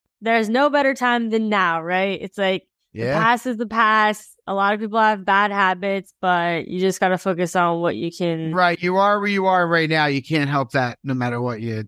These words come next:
Speaker 2: do or think. So wherever you are right at this moment, you know, there was a lot of people at VCon that were motivating. That guy that, that was on the stage right before you, Rocket, I mean, he did, you know, he
Speaker 1: Mm.
Speaker 2: lost more weight than I lost. You know what I mean? And, like,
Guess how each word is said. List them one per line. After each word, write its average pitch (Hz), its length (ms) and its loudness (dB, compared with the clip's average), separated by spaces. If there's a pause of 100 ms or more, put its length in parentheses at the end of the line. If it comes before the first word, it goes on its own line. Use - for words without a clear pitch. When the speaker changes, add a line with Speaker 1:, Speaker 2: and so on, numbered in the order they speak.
Speaker 2:
do 123 160 -2
or 117 100 -4
think. 101 320 -8
So 98 240 -8
wherever 135 320 0
you 160 160 2
are 147 160 4
right 143 240 2
at 123 80 -4
this 123 160 -8
moment, 131 380 0 (680)
you 151 120 -2
know, 185 100 2
there 240 120 2
was 285 140 0
a 277 40 0
lot 262 200 4
of 175 100 -6
people 233 260 0
at 208 80 -2
VCon 190 440 0
that 147 60 -4
were 139 120 -6
motivating. 139 500 -2
That 170 220 0
guy 185 240 4
that, 175 160 -4 (180)
that 180 160 4
was 175 160 -4
on 175 140 0
the 170 80 -2
stage 170 340 0
right 170 180 2
before 165 380 -4
you, 170 240 -2
Rocket, 143 540 0
I - 20 -4
mean, 139 160 -2
he 175 140 -4
did, 156 340 -2 (440)
you 226 100 4
know, 226 160 6
he 190 140 4
Speaker 1:
Mm. - 40 -2
Speaker 2:
lost 170 260 2
more 160 280 0
weight 156 240 0
than 147 100 -2
I 170 140 4
lost. 139 480 -2
You 143 80 0
know 147 80 0
what 147 60 0
I 143 60 0
mean? 151 280 0 (680)
And, 139 260 0
like, 139 360 -2